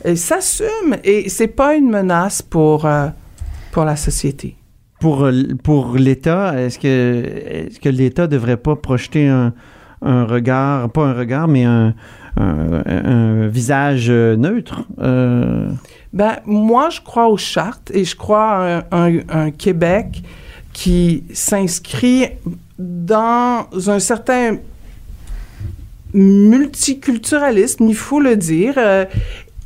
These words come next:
Speaker 1: mais ça, ça veut pas dire qu'on perd nécessairement notre identité du tout. Euh, mais je pense qu'on respecte l'autre. Pour moi, c'est une façon de respecter l'autre. Et les chartes viennent, mm,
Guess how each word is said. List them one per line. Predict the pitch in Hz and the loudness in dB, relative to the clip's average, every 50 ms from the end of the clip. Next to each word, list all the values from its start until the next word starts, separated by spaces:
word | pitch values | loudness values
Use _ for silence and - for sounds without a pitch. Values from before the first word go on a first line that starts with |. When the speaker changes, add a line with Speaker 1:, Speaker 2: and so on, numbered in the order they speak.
| - - - - - - - - - 208 | -18 -20 -20 -18 -16 -14 -12 -4 0 2
Speaker 1:
mais | 226 233 220 | 4 4 4
ça, | 226 302 | 2 0
ça | 302 - 294 247 | 0 2 0 2
veut | 233 233 220 | 2 0 0
pas | 226 262 233 | 0 0 0
dire | 214 214 247 302 302 | 0 2 0 0 0
qu'on | - 240 214 | 0 0 0
perd | - - 226 247 240 | 0 0 0 0 2
nécessairement | 220 202 - - 190 - 190 185 202 220 233 | 0 0 0 -2 -2 -2 0 2 2 2 2
notre | 240 214 185 - - 196 | 2 2 0 -2 -2 0
identité | 175 175 170 165 - - - 277 311 269 | 2 2 2 0 -2 -2 0 2 2 2
du | 208 180 170 | 2 -2 -4
tout. | - - 302 359 370 359 - - - - - - - - - | -2 0 2 2 2 0 -2 -8 -18 -18 -18 -18 -10 -6 -4
Euh, | 160 | -2
mais | 170 170 | -2 -2
je | 175 - | -2 0
pense | - 262 269 | 0 0 0
qu'on | - - 214 196 | 2 2 2 2
respecte | 180 - 233 247 - - - 285 339 - - - | 2 0 0 -2 -2 -2 -2 -2 -2 -2 -2 0
l'autre. | 220 190 185 196 214 208 | 0 2 4 2 2 2
Pour | - 220 226 | 2 2 4
moi, | 247 277 302 | 4 4 2
c'est | - - - - | 2 -2 0 0
une | 226 220 | 0 2
façon | - 226 220 - 269 | 0 0 2 2 2
de | 240 | 4
respecter | 220 226 220 - - 277 277 277 - - 202 | 4 2 0 0 -2 -4 -4 -2 0 0 2
l'autre. | 170 160 151 160 - - - - - - - - - - - - - - - - - - | 2 0 -2 -4 -8 -14 -16 -16 -16 -18 -20 -20 -20 -20 -20 -20 -20 -20 -20 -20 -6 -2
Et | - 208 214 208 | 0 2 2 2
les | 202 220 214 | 2 0 0
chartes | - - 302 294 285 233 | 0 -2 -2 -2 -2 -2
viennent, | 196 214 220 226 233 240 240 220 196 - - - _ _ _ _ _ | 0 0 2 2 2 2 2 0 -2 -4 -8 -16 _ _ _ _ _
mm, | - 214 214 | -2 -2 -2